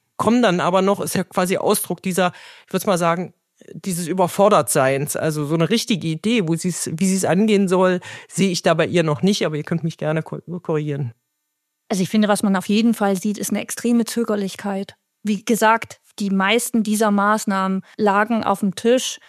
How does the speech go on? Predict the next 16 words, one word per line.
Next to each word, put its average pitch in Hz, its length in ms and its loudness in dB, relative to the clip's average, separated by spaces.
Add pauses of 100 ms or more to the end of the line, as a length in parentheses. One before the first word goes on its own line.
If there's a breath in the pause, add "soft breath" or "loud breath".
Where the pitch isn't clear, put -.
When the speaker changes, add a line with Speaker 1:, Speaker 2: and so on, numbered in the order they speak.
(160 soft breath)
Speaker 2:
sind 220 340 0
zum 214 160 0
Teil 208 480 0 (180)
die 220 100 -2
Evidenz, 220 760 0
gibt's - 180 -6
klare 214 800 2 (220)
Erkenntnisse 240 680 0
zu, 226 480 0 (340 loud breath)
es 214 200 -2
gab 208 300 0
klare 214 320 2
Empfehlungen 233 600 0
aus 208 200 0
verschiedenen 220 560 0
Gremien. 240 840 2